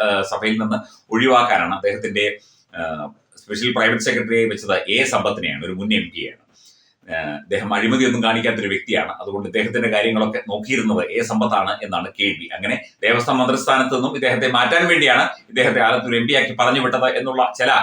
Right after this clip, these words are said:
വാർത്തകളൊക്കെ അന്നുണ്ടായിരുന്നു. അപ്പം ദൈവത്തോട് നന്ദി പറയുന്നു എന്നുള്ള ഇദ്ദേഹത്തിന്റെ ഈ വാചകം, വാചകം മുഴുമിപ്പിച്ചില്ല, തുടക്കം ആയതേ ഉള്ളൂ. ദൈവത്തോട് നന്ദി പറയാൻ തുടങ്ങുന്നു എന്നുള്ള കാര്യം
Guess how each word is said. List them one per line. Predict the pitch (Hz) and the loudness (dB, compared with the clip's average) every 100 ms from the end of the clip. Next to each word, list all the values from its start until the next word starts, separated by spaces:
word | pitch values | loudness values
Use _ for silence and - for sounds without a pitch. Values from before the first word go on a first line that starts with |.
| - - _ | 0 -12 _
വാർത്തകളൊക്കെ | 139 143 151 156 147 131 | 4 4 4 2 2 2
അന്നുണ്ടായിരുന്നു. | 110 - 90 - - _ - | 0 0 -2 -4 -10 _ -12
അപ്പം | - 117 - - - | -6 -4 -4 -6 -2
ദൈവത്തോട് | 113 156 170 143 113 - - | 2 4 4 4 2 -2 -4
നന്ദി | 95 113 | 0 2
പറയുന്നു | 127 120 117 117 117 101 | 2 2 2 -2 -4 -6
എന്നുള്ള | 98 98 87 - - _ _ _ | -6 -2 -2 -4 -10 _ _ _
ഇദ്ദേഹത്തിന്റെ | 98 107 113 98 92 | -2 -2 -2 -2 -2
ഈ | 90 95 87 | -4 -6 0
വാചകം, | 92 92 76 73 | 2 2 -2 -2
വാചകം | 82 120 110 | 0 2 4
മുഴുമിപ്പിച്ചില്ല, | 110 156 - 110 98 - 101 | 4 2 0 -2 -2 -4 -2
തുടക്കം | 107 117 - _ - 160 - - 123 | -2 -4 -12 _ -2 0 -2 -4 2
ആയതേ | 135 131 | 2 4
ഉള്ളൂ. | 117 78 - _ - | 2 0 -8 _ -2
ദൈവത്തോട് | 113 123 127 135 139 131 151 - | 2 2 2 2 4 4 4 2
നന്ദി | 113 117 | 0 2
പറയാൻ | 110 107 101 | 2 2 0
തുടങ്ങുന്നു | 98 92 92 78 - _ - _ | -2 -2 -4 -8 -16 _ -20 _
എന്നുള്ള | 101 104 92 101 - | -2 0 -2 -4 -2
കാര്യം | 92 101 101 | 0 0 -2